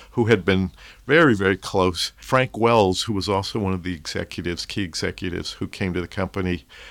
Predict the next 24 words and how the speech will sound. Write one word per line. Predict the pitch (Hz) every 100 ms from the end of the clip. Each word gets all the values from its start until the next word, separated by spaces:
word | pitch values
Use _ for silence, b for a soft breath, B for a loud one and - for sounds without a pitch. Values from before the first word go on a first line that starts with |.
| B B B
um, | 85 90 82 80 64
was | 95 85
instrumental | 101 95 - 95 92 90
in | 85
the |
turnaround, | 76 113 117 113 85 82 87 87 - - -
though | 92
we | 92 139
didn't | 120 87 87
work | 87 -
with | -
him | 85
personally, | - 104 - 85 80 87
um, | - 80 82 82 73 b b b b b -
died | 101 113 107
in | 92
a | 90
helicopter | 139 147 - - -
crash. | 78 - 78 73 85 - -
And | 85 90 95
I |
think | 95 135 120
Jeffrey | 123 120 -
expected, | 110 - - 107 - 101